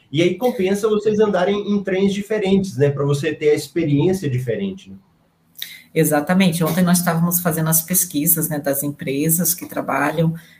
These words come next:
Speaker 2: e na internet é muito rico de informações. E nós percebemos mesmo, tem a primeira classe, tem o normal, né, o standard, alguma coisa assim.
Speaker 1: Uhum.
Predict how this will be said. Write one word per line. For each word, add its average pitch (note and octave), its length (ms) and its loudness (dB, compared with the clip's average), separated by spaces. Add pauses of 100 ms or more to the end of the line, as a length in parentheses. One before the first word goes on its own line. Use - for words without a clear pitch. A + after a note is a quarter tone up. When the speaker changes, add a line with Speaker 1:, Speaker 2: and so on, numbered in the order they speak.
(220)
Speaker 2:
e D3 280 0
na E3 120 2
internet F3+ 760 4
é - 20 4
muito G3 300 4
rico G3+ 340 2
de E3 140 -4
informações. C#3+ 960 -4 (340)
E D3 280 2
nós D3 220 0
percebemos E3 680 4
mesmo, C#3+ 260 0
tem E3 160 4
a E3 80 2
primeira D#3+ 320 2
classe, D#3+ 720 2
tem D3 520 -10
o D#3 60 -16
normal, D3+ 560 -2
né, C#3+ 80 -6
o C#3+ 40 -6
standard, C#3 680 -4 (520)
alguma C#3+ 240 -10
coisa D3+ 240 -4
assim. G3+ 280 2
Speaker 1:
Uhum. F#3+ 380 -6